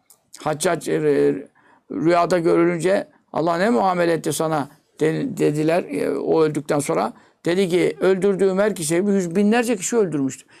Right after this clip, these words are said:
"Öldürdüğüm her kişiye karşılık beni bir ke-, bana bir kere ölüm acısı tattırdı ki bir kere bile ölüm acısını anlatıyoruz kitaplarda. Yani binlerce, on binlerce kere öldürüldüm, diriltildim." diyor.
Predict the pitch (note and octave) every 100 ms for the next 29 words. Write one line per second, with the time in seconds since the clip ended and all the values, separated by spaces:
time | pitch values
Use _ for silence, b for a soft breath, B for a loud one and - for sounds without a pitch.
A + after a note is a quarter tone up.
0 | b - F#3 F#3+ G#3+ G3+ A3 A3 A#3 F#3
1 | - F3+ F3+ E3 F#3 G3 F3 G3+ G#3 F#3
2 | G3 F#3+ F#3+ G3 G3+ G#3 G3 F#3+ F3 E3
3 | D#3+ E3+ E3+ D3 D3+ F3+ G3 D#3 D3+ F#3+
4 | G3 F3+ E3+ E3+ E3 E3+ D#3 D3 C#3 D#3
5 | D#3 - - - - - D3 D#3 D3 D3
6 | C#3 - C3 B2+ B2 F#3 C#4 B B B
7 | - A#2+ B2+ B2+ C#3 D#3 F3 F3+ D#3+ F3+
8 | G3+ F3+ F3 D#3+ D3+ F#3+ A3 F#3+ F3 F#3
9 | F#3 F3+ G#3+ F3+ F3+ D#3+ E3+ E3 E3 C#3+
10 | D#3